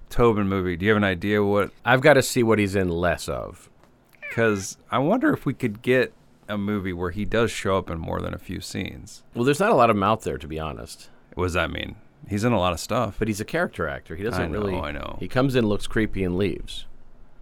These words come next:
Speaker 1: That's true. Yeah.
Speaker 2: Plays a, a savory character in this.
Speaker 1: He does, um,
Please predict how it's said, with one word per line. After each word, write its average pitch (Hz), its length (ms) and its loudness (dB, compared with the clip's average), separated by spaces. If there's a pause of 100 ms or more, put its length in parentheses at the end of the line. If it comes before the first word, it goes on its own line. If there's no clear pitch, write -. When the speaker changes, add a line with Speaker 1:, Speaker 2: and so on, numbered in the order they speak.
(120)
Speaker 1:
That's - 200 -12
true. 110 420 -4 (880)
Yeah. 82 300 -2 (100)
Speaker 2:
Plays 113 240 2
a, 95 360 0
a 98 140 -8
savory 104 500 2
character 80 520 -4
in 76 120 -6
this. - 480 -10
Speaker 1:
He 143 100 -2
does, 175 400 4
um, 120 520 4